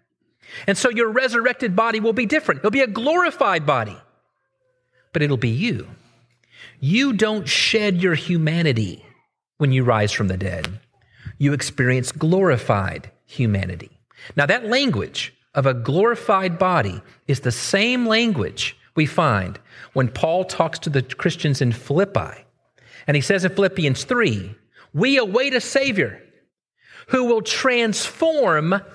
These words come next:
our lowly bodies," ready for this? "To be like his glorious body."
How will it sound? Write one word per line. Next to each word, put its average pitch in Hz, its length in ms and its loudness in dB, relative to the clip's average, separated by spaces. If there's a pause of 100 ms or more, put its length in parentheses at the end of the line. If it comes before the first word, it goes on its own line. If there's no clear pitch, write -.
(240)
our 220 840 0
lowly 254 600 0
bodies," 202 760 0 (260)
ready 123 140 2
for 156 140 -2
this? 233 340 -2 (960)
"To 180 220 0
be 170 220 2
like 165 600 0 (140)
his - 1000 -2 (920)
glorious 143 1160 0 (760)
body." 180 540 -2